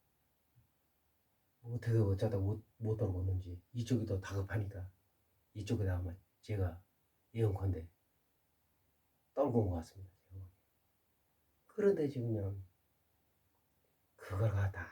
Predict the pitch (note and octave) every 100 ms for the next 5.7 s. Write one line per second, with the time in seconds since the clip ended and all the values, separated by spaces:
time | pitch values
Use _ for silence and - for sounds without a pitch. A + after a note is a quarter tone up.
0 | - A2 A2+ A2+ - B2+ A#2+ A2 A2 A2+
1 | A#2+ B2+ C3 C3 A#2+ G2+ F#2+ _ _ _
2 | _ _ _ _ _ _ _ _ _ _
3 | _ _ _ _ _ _ _ _ _ _
4 | _ _ _ _ _ _ _ _ _ -
5 | A3+ A3+ A3 G3+ G3+ G#3+